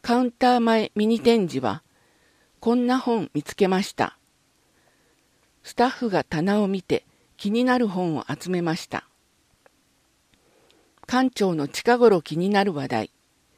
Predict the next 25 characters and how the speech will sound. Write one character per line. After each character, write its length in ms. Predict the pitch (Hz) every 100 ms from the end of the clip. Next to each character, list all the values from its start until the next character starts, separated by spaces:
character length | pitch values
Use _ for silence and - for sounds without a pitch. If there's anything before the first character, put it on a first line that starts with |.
| _ _ _ _ _ _ _
館 240 | 247 262
長 220 | 262 220 175
が 140 | 147
気 160 | - 156
に 120 | 185
な 140 | 185
っ 20 | 180
て 200 | - 143
い 140 | 120
る 180 | 117 -
話 140 | - 175
題 220 | 226 240
に 100 | 247
関 260 | 247 240 240
す 180 | 247
る 100 | 202
本 260 | 196 170 151
を 60 | 127
展 300 | 160 160 165
示 100 | 151
し 80 | -
て 120 | 147
い 100 | 143
ま 160 | 135 135
す。 220 | -